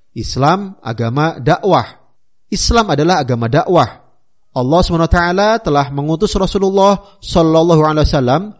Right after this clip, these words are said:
untuk mengemban dakwah Islam ke seluruh umat manusia. Allah subhanahu wa taala berfirman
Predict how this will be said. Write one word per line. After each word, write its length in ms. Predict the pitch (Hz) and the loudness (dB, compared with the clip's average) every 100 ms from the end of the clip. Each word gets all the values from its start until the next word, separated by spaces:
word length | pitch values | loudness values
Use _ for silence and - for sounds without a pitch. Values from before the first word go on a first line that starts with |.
| _ _ | _ _
untuk 320 | - 180 185 202 | 0 2 4 0
mengemban 480 | 156 143 135 127 | 0 -2 0 0
dakwah 240 | 131 127 120 | -2 0 -2
Islam 400 | 175 - 196 180 | -4 -4 -4 -4
ke 80 | 151 | -4
seluruh 400 | 156 147 143 202 | -2 0 0 0
umat 240 | 208 196 | -2 -4
manusia. 800 | 135 117 - 170 156 117 98 _ _ _ | -4 -6 -2 2 2 2 -4 _ _ _
Allah 320 | - 117 135 165 | -6 0 2 2
subhanahu 240 | 165 151 | 2 -2
wa 60 | 165 | 0
taala 160 | 165 | -2
berfirman 720 | 160 156 170 160 175 214 240 | -2 0 -2 -2 -2 -2 -4